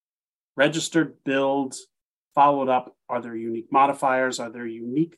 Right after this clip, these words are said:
things about it?" Because w-, our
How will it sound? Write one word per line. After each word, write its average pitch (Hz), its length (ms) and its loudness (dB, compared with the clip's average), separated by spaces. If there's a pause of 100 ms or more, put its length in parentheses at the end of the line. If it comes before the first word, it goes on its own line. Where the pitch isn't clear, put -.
things 143 240 -2
about 165 600 0
it?" - 220 -14 (500)
Because 135 300 -2
w-, 135 320 -12 (100)
our 170 340 2